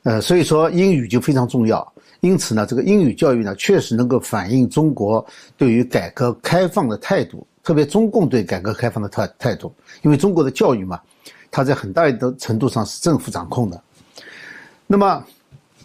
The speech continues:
他还举了这个李克强的例子，就是李克强当年在北大读书的时候，呃，怎么样这个背英语单词。那举这个例子的意思呢，就是说，那一代领导人当中，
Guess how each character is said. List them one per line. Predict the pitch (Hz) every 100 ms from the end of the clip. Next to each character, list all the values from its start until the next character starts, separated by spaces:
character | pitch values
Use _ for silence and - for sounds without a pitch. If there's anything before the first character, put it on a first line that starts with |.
| _ _ _ - -
他 | 135
还 | 175
举 | - 101
了 | 120
这 | 143
个 | 139
李 | 90
克 | -
强 | - 104
的 | 120
例 | 151
子， | 120 98
就 | 135
是 | 120
李 | 104
克 | 95 156
强 | 139 127
当 | 160 160
年 | 143 131
在 | 139 110 - _ _ _
北 | - 123
大 | 139 135
读 | 139
书 | 139 185
的 | 175
时 | - 107
候， | - 107 113 139
呃， | 120 104 98
怎 | - -
么 | 110
样 | 135 120
这 | 107
个 | 104
背 | 151 127
英 | 143 175
语 | 107
单 | - 143
词。 | 139 - 87 113 _ - _ _
那 | - 135
举 | 120
这 | 127
个 | 175
例 | 226
子 | 113
的 | 104
意 | 147 185
思 | 127 117
呢， | 107
就 | 120
是 | 107
说， | 123 117 - _ _ - - _ _
那 | - 180
一 | 175
代 | 160 180 113
领 | 131
导 | 131 104
人 | 95 113
当 | 127 120
中， | 120 123